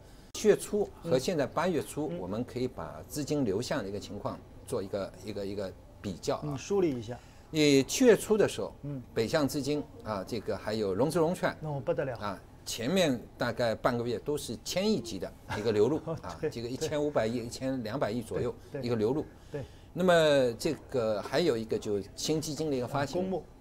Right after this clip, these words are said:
Speaker 1: 也是
Speaker 2: 公募基金也是，
Speaker 1: 千亿级的。
Speaker 2: 这个前面有两个啊，是当日就是顶个三百亿。
Speaker 1: 对。
Speaker 2: 啊，之后呢，有些是开始摇的，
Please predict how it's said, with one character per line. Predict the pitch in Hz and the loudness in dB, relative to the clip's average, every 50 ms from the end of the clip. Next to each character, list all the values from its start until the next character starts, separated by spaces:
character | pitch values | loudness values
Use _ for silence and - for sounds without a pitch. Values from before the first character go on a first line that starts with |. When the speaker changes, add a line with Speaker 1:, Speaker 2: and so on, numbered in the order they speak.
| - - | -18 -8
Speaker 1:
也 | - 143 151 156 | -4 -2 -2 -2
是 | - - | 2 6
Speaker 2:
公 | 202 233 240 247 247 | 6 8 8 8 6
募 | 233 214 180 | 6 6 4
基 | 165 135 120 - | 2 0 -4 -4
金 | - 175 160 139 131 | 0 2 2 2 2
也 | 117 110 113 | 0 -2 -4
是， | 107 - - 185 | -4 0 0 0
Speaker 1:
千 | - | 0
亿 | |
级 | - - - - - - - - | 0 -4 -14 -20 -20 -20 -18 -16
的。 | - - | -6 -2
Speaker 2:
这 | - 165 127 | -2 0 2
个 | - 139 127 - - | 2 2 0 0 -4
前 | - - 151 156 196 | -4 -2 0 2 4
面 | 226 220 180 147 | 4 4 6 6
有 | 143 170 185 | 6 6 6
两 | 160 135 135 123 104 98 98 - | 6 4 4 4 4 0 -4 -2
个 | - - - - - | 2 2 2 2 0
啊， | 107 98 90 | -6 -10 -10
是 | - - - 117 107 - - | -10 -10 -8 -8 -10 -6 -4
当 | - 175 196 214 220 214 | -2 0 0 2 2 4
日 | 190 143 | 2 2
就 | 113 - 139 123 | 0 -2 -4 -6
是 | 110 - - 101 - - - | -6 -6 -10 -12 -12 -8 -6
顶 | - 110 101 90 | -4 -4 -2 0
个 | - 120 127 - | 0 0 -2 -2
三 | - - 123 107 | -2 -4 -2 -2
百 | 95 82 92 | 0 -2 -4
亿。 | 113 | -4
Speaker 1:
对。 | 110 - 139 110 - - - - - - - - - - - | -6 -6 -6 -8 -8 -12 -18 -20 -20 -20 -20 -20 -18 -12 -10
Speaker 2:
啊， | 117 117 | -8 -8
之 | 117 - - 226 | -6 0 2 4
后 | 220 220 233 214 | 6 6 6 6
呢， | 185 160 | 6 6
有 | 151 127 113 110 | 4 4 2 0
些 | - - 160 | 0 -2 -2
是 | - - 143 | -2 -4 -4
开 | - - 147 139 | -2 -2 -2 -2
始 | 135 139 113 | 0 -2 -2
摇 | 101 92 82 104 143 | 0 0 0 0 0
的， | 156 - | -2 -4